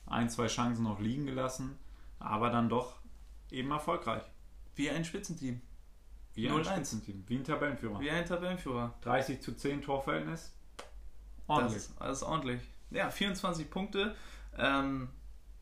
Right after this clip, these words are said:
Speaker 2: das ist schon gut, was Dortmund da macht. Das, diese Saison ist echt,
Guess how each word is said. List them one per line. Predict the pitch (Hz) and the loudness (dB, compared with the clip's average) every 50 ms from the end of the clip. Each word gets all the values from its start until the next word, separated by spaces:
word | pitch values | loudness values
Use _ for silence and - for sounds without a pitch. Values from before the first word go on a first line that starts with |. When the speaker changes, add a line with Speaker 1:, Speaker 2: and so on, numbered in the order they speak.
| - - | -8 0
Speaker 2:
das | - 135 147 | 2 2 2
ist | 143 | 2
schon | - 196 180 156 | 2 2 4 4
gut, | 170 202 208 180 - | 4 2 2 4 4
was | 139 135 - | 2 4 6
Dortmund | 131 127 120 117 123 117 | 4 4 4 4 2 2
da | 117 | 2
macht. | 113 117 117 117 - - | 2 2 0 0 -2 -6
Das, | - 123 123 - - - - - - | -8 -8 -6 -6 -6 -8 -8 -8 -10
diese | - 120 117 135 143 151 | -10 -6 -4 -4 -2 -2
Saison | 143 143 156 160 165 160 | -2 0 2 2 2 2
ist | 151 - - | 0 0 0
echt, | 127 160 165 165 - - | 0 0 0 -2 -8 -12